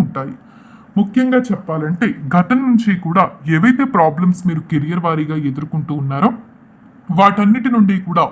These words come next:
ఉపశమనం అనేది లభించబోతుంది. సహోద్యోగులు,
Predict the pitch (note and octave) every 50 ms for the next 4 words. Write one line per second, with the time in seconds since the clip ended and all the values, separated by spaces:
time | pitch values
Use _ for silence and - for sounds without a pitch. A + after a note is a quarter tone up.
0 | - D#3+ D#3+ - F#3+ - A3 G#3+ F#3+ E3+ D3+ D3 D3+ F#3 G3 A3 F3 - C#3 D3
1 | D3+ - - C#3+ C3+ C#3 C#3 - C#3 C#3 C#3 C#3 C#3 C#3 - - - - - -
2 | - - - - - - G#3 F#3+ F3 G#3 G3 D3+ E3 D#3+ D#3+ D#3+ D#3+ F3 G#3+